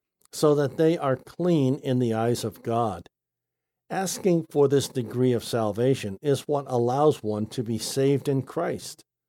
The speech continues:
Once saved in Christ, a person's past sins are all forgotten. Our present and future sins only depend on us asking God for his forgiveness that also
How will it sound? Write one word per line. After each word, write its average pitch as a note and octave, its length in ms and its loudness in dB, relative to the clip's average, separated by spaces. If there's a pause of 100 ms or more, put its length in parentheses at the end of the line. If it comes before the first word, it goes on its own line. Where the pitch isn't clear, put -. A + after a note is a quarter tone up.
(500)
Once E3+ 380 0 (180)
saved E3 460 0
in C3+ 140 0
Christ, E3+ 520 -6 (460)
a A#2+ 140 -2 (140)
person's C#3 460 -4 (220)
past D#3 360 -2
sins C3 600 0 (380)
are G#2 240 -10
all C3 260 6
forgotten. A#2+ 640 -2 (720)
Our B2+ 300 2 (100)
present C3+ 460 0
and B2 200 -2
future G3+ 440 -2
sins A2+ 420 -4 (160)
only G#3+ 380 6
depend F3 560 -2
on A#2 200 0
us A2+ 300 -2
asking B2+ 540 -2
God A2 420 -4
for C3 220 2
his C#3 320 -2
forgiveness B2+ 600 0 (440)
that B2+ 240 2
also A2+ 600 0